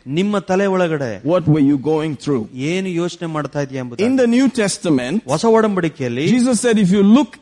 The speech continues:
Speaker 2: on a woman to lust after her."
Speaker 1: ನೀವು ಯಾವ್ದಾರ ಸ್ತ್ರೀಯನ್ನು ಅದನ್ನ ಪಾಪ ಮಾಡೋದಕ್ಕಾಗಿ ದು-, ಕೆಟ್ಟ ದೃಷ್ಟಿಯಲ್ಲಿ ನೋಡಿದಾಗ್ಲೇ ಕೂಡ.
Speaker 2: That's Matthew five twenty-seven, I believe.
Speaker 1: ಮಾಥ್ಯೂ ಐದು ಇಪ್ಪತ್ತೇಳು ನಾ ಹೇಳುವ ಪ್ರಕಾರ.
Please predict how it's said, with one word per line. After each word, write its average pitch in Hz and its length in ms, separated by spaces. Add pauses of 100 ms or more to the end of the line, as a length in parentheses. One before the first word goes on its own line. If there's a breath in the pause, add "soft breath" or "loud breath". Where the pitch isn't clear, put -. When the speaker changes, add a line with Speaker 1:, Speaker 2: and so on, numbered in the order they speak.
Speaker 2:
on 208 160
a 196 80
woman 226 400
to 196 140
lust 185 400
after 160 380
her." 123 200 (240)
Speaker 1:
ನೀವು 165 160
ಯಾವ್ದಾರ 202 400
ಸ್ತ್ರೀಯನ್ನು 220 800
ಅದನ್ನ 160 200
ಪಾಪ 170 340
ಮಾಡೋದಕ್ಕಾಗಿ 196 540
ದು-, 165 160
ಕೆಟ್ಟ 180 280
ದೃಷ್ಟಿಯಲ್ಲಿ 190 440
ನೋಡಿದಾಗ್ಲೇ 208 500
ಕೂಡ. 151 200 (340)
Speaker 2:
That's 190 220
Matthew 202 380
five 180 340
twenty-seven, 170 640
I 139 120
believe. 139 400 (100)
Speaker 1:
ಮಾಥ್ಯೂ 170 500
ಐದು 180 220
ಇಪ್ಪತ್ತೇಳು 185 500
ನಾ 170 120
ಹೇಳುವ 156 280
ಪ್ರಕಾರ. 127 320